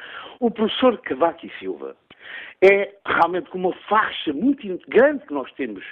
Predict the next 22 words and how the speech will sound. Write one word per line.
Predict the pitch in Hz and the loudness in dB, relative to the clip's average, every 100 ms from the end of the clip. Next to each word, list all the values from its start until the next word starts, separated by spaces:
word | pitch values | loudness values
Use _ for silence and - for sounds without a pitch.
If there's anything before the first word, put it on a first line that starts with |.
| - - | -18 -6
na | 123 | -6
sociedade | - - 117 117 - | -6 -14 -2 -2 -2
portuguesa, | - - 85 69 _ - _ - - - - - | -10 -20 -16 -16 _ -20 _ -20 -20 -16 -16 -14
de | 214 214 233 | 0 4 6
um | 285 254 | 8 6
estilo | - - 294 285 185 117 | 2 0 2 2 0 -6
de | |
cristão | - 113 - 120 107 | -14 -14 -8 -6 -6
novo. | 104 95 87 _ _ _ - - | -6 -8 -8 _ _ _ -20 -12
Aliás, | 85 87 90 - 147 | -8 -6 -4 0 0
o | 101 | -2
senhor | - 95 98 | -14 -8 -8
até, | - 117 143 - - - | -2 -4 -4 -12 -20 -14
convenhamos | 95 85 107 98 - | -12 -8 -4 -4 -6
também | 90 85 95 | -12 -12 -12
afirmar, | - 135 113 123 147 | -4 -4 0 -2 -4
que | - - | -8 -4
teve | 113 117 | -2 -2
esta | - | -2
possibilidade | 151 - - 311 233 139 123 175 175 | -4 -4 4 6 6 0 0 0 0
de | _ - | _ -8
conviver | 147 123 117 | -6 -6 -8